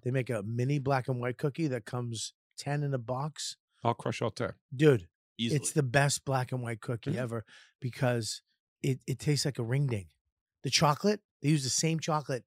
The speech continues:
Speaker 1: they use on a ring ding. And
Speaker 3: Now
Speaker 1: they
Speaker 3: you're
Speaker 1: use,
Speaker 3: talking.
Speaker 2: Now
Speaker 1: so
Speaker 2: we're
Speaker 1: they use
Speaker 2: talking.
Speaker 1: vanilla frosting and then ring ding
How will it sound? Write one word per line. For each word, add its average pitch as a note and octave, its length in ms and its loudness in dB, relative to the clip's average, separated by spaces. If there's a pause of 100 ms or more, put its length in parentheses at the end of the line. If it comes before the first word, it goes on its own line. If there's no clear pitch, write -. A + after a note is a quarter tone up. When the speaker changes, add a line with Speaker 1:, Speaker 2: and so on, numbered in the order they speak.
(420)
Speaker 1:
they C#3 100 2
use C#3+ 200 6
on C3 120 4
a A#2+ 40 0
ring D#3+ 200 2
ding. A#2 160 -2 (260)
And C#3+ 80 0
Speaker 3:
Now D3 40 2
Speaker 1:
they D3 60 2
Speaker 3:
you're D3 80 6
Speaker 1:
use, C#3 100 0
Speaker 3:
talking. - 180 -18
Speaker 2:
Now F#2 80 0
Speaker 1:
so E3 40 2
Speaker 2:
we're E3 60 0
Speaker 1:
they D#3+ 80 4
use E3+ 140 6
Speaker 2:
talking. D#3 180 2
Speaker 1:
vanilla F#3+ 380 8
frosting D3 680 2 (400)
and D#3 140 2
then C#3+ 120 4
ring D3 440 4
ding A#2 360 0